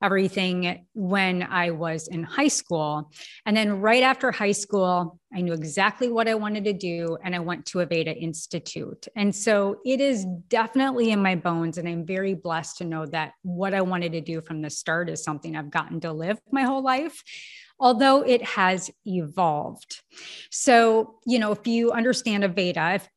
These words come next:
people aren't familiar with Aveda Institute, Horst Redenbacher is probably one of the first and incredible pioneers in natural beauty and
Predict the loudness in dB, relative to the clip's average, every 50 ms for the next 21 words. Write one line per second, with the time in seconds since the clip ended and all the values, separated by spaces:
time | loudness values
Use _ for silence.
0 | _ -4 -4 -2 -2 -2 -2 -2 -4 -2 -2 -2 0 0 0 -2 0 -2 -2 -2
1 | -4 -4 -2 -2 -2 -2 -4 -4 -4 -6 -6 -6 -6 -6 -6 -6 -6 -6 -6 -4
2 | -4 -6 -6 -8 -12 -14 -16 -4 0 2 4 4 4 2 -2 -8 -6 -4 -2 -2
3 | -2 -2 -2 -2 -2 -2 -2 -2 -4 -4 -4 -4 -4 -8 -12 _ -2 0 2 2
4 | 2 0 -2 -4 -4 -4 -4 -4 -4 -4 -2 -2 -2 -4 -4 -6 -6 -8 -8 -8
5 | _ _ _ _ _ _ _ _ 2 4 4 4 4 4 2 2 0 -4 -8 -10
6 | -8 -8 -6 -6 -6 -6 -6 -6 -6 -10 -14 -10 -4 0 0 2 2 4 2 2
7 | 2 0 0 0 0 2 2 0 0 0 -2 -2 -4 -4 -6 -8 -8 -6 -4 -4
8 | -2 0 0 0 0 0 -2 -4 -4 -2 -4 -4 -4 -4 -4 -4 -4 -4 -6 -6
9 | -4 -6 -4 -6 -6 -8